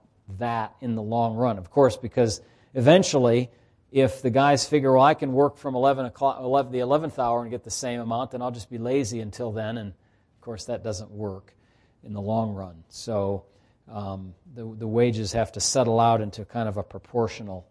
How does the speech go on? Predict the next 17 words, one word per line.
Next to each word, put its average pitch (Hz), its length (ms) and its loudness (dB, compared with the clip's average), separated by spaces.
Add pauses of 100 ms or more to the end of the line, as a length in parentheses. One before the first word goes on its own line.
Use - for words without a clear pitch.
(240)
situation. 113 960 -4 (120)
But 113 380 0 (300)
in 110 260 -2
this - 400 4 (220)
instance, - 760 -4 (920)
the - 120 -16
illustration 117 800 -2
works. 104 560 -6 (240)
He 117 100 -8
was 113 200 -2
not 117 220 -2
being 127 160 0
evil, 147 320 6
he 123 120 0
was 113 160 -2
being 110 260 -6
generous. 127 680 2